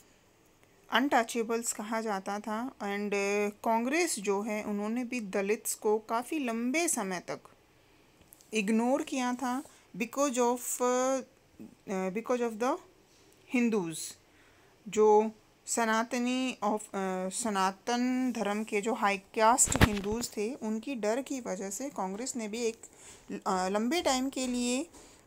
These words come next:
जो दलित थे, उन्हें इग्नोर किया था। और उस समय पर महात्मा गांधी ने कहा कि स्वराज जो है, हम कभी भी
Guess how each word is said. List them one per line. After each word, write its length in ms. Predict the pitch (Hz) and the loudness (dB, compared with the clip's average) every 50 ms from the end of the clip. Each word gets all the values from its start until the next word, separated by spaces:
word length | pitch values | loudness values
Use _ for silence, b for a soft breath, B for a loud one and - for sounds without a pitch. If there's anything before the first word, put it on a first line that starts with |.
| - | -2
जो 140 | 196 214 214 | 0 0 2
दलित 320 | 185 196 190 196 233 269 - - - - - - | 4 4 4 4 2 -2 -6 -4 -2 -2 0 2
थे, 180 | 269 269 294 | 2 0 0
उन्हें 480 | - - 214 214 226 254 262 208 156 185 - - _ _ _ _ _ _ - - _ _ _ _ _ _ _ _ - - - | 0 -2 -2 0 2 2 2 0 0 -4 -8 -14 _ _ _ _ _ _ -20 -20 _ _ _ _ _ _ _ _ -12 -4 -2
इग्नोर 520 | 220 196 208 214 202 202 208 220 240 311 | 0 2 2 4 4 4 4 4 2 0
किया 300 | 311 302 277 269 262 277 | 0 0 0 2 2 0
था। 280 | 277 285 285 285 349 370 - - - - - - - - _ _ _ _ - - _ _ _ _ _ _ _ _ _ _ _ _ _ _ _ _ _ _ _ _ _ _ - - - - - - - | 0 0 0 0 0 -2 -6 -12 -20 -20 -20 -20 -20 -20 _ _ _ _ -20 -20 _ _ _ _ _ _ _ _ _ _ _ _ _ _ _ _ _ _ _ _ _ _ -20 -20 -20 -20 -12 -4 -2
और 140 | 277 320 311 | -2 -2 -2
उस 280 | - 285 349 339 - | -2 0 0 2 2
समय 260 | 370 302 262 277 285 | 2 2 4 2 2
पर 540 | 277 - 277 262 262 269 269 285 294 269 - - | 2 2 2 2 4 4 4 2 2 -2 -2 -2
महात्मा 380 | 214 208 233 240 285 277 285 277 | 0 0 0 0 2 2 2 2
गांधी 360 | 220 202 196 208 226 269 294 | 4 2 2 2 0 -2 -2
ने 140 | 294 277 262 | -2 -2 -2
कहा 320 | - 233 254 254 226 262 | -2 -2 -2 0 -2 -2
कि 200 | 285 - 302 302 | -2 -4 -6 -6
स्वराज 640 | - - - 240 214 214 220 220 226 247 294 330 - | -6 -4 -2 0 0 2 2 2 2 2 0 0 -2
जो 240 | 277 220 247 233 226 | -4 -2 0 -2 -2
है, 220 | 240 247 262 311 | -2 -4 -4 -4
हम 200 | 285 262 247 254 | -2 -2 -2 -2
कभी 360 | 269 - - 214 202 240 262 269 | -2 -2 -2 -2 -2 -2 -4 -2
भी 220 | 311 339 320 - | -2 -2 -4 -4